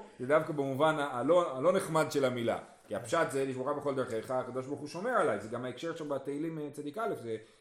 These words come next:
אה, יושב בסתר עליון, כן? אבל הוא אומר, "לשמורך" זה לשמור עליך, ל-, לבדוק, כמו שומרים לבוקר, כן? מצפים לבוקר, הם מצפים עליך, צופים עליך ובודקים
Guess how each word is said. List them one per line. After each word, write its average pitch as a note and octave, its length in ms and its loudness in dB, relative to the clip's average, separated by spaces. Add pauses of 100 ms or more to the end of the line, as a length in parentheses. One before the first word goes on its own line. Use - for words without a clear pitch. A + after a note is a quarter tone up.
(140)
אה, G#2+ 40 -4 (340)
יושב C#3+ 220 -2
בסתר D3+ 420 -2
עליון, D3+ 320 2
כן? D#3 180 0 (300)
אבל G#2 180 0
הוא B2+ 80 0
אומר, D3+ 120 0
"לשמורך" C3+ 420 -2 (260)
זה D3 120 4
לשמור F3+ 440 2
עליך, A3 280 2
ל-, E3+ 320 2
לבדוק, D#3 460 0 (320)
כמו D3+ 140 -4
שומרים D#3+ 320 0
לבוקר, E3 520 4
כן? D3+ 200 0
מצפים G3 420 -4
לבוקר, E3+ 400 2
הם C#3 180 -4
מצפים F#3 360 -2
עליך, F3 300 4
צופים G3 320 -6
עליך D3+ 260 0
ובודקים C#3+ 460 -4